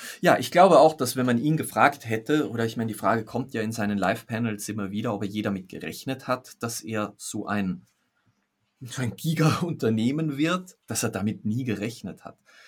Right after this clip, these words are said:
Und ich glaube, das zeichnet das schon aus. Ich glaube, wenn jemand herginge und sich jetzt hinsetzt und sagt, "Okay, und ich mach das jetzt, um Erfolg zu haben und um reich zu werden",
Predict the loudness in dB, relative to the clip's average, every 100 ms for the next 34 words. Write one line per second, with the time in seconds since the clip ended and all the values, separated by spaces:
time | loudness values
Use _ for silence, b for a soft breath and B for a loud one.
0 | B B -6 -2 4 4 4 -2 -2 0
1 | 0 -2 -6 -6 -6 -4 -4 -4 -8 -6
2 | -2 0 0 -2 -2 -2 -2 -2 -4 -4
3 | -4 -4 -4 -6 -8 -8 -6 -4 -4 -4
4 | -8 -10 -10 -10 -12 -14 -8 -6 -6 -10
5 | 2 2 2 -4 -4 -4 -4 -6 -2 0
6 | 0 -4 0 2 2 -2 -6 0 4 4
7 | 2 -4 -6 -6 -10 -2 -2 -2 -8 -2
8 | -2 -2